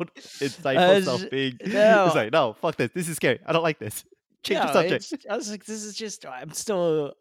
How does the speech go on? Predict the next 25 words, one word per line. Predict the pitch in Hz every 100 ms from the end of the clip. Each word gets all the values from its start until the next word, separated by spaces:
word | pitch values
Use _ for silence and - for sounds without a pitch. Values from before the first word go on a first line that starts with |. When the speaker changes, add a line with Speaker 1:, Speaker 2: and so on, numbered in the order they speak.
| -
Speaker 2:
like, | 135 110
why, | 135 190 220 202 _ _ _ _ -
why | 180
would | 202
you | 180
carry | - 165 165 165
the | 143
name | 135 123
Plantano | 117 113 135 - 98 90
Man? | 85 76
Unless | 127 151 185 -
he's, | 226 190
like, | 175 151
a, | 120 110 _ _ _ _ _
like, | 135
he | 147 135
owns | 160 143
a |
store | - - 123 139 131 101
that | 95 107
sells | - 113 113
that | 107
kind | - 104
of | 87
shit. | - 95